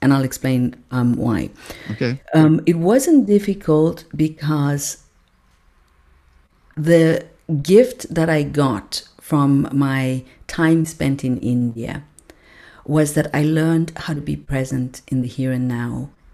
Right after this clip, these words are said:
Speaker 1: and how to truly enjoy each moment as it's unfolding in front of me.
Speaker 2: Yeah.
Speaker 1: I really gave myself that gift of understanding that who we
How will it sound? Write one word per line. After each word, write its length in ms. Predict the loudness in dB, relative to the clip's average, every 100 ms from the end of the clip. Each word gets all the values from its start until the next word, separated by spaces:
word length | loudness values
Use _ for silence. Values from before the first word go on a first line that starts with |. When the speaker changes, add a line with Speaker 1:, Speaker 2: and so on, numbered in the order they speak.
| _
Speaker 1:
and 140 | -6 -4
how 120 | -4
to 140 | -4
truly 600 | -8 -8 -4 -2 -2 -2
enjoy 800 | -2 -2 -2 -4 -2 0 -2 -4 -8 _ _
each 380 | -4 -2 -4 -6
moment 600 | -2 0 0 -2 -4 -8 -8
as 160 | -8 -6
it's 180 | -8 -8
unfolding 920 | -4 -4 -4 -6 -4 -4 -4 -6 -6 -8
in 140 | -4 -4
front 280 | -4 -6 -6
of 240 | -8 -8
me. 200 | -8 -10 -16 _ _ -8
Speaker 2:
Yeah. 240 | -6 -6 -12 -20 _ _ _ _
Speaker 1:
I 120 | 0
really 400 | 2 4 2 2
gave 440 | 0 2 2 2 0
myself 500 | 0 0 -4 -4 0
that 300 | -2 -2 -2
gift 360 | 2 2 0 -6
of 200 | -6 -6 -4
understanding 1120 | 0 0 0 -6 -2 0 0 0 -2 -4 -8 -16 -20 -4
that 160 | -4
who 420 | -4 -8 -2 0 0
we 320 | -2 -4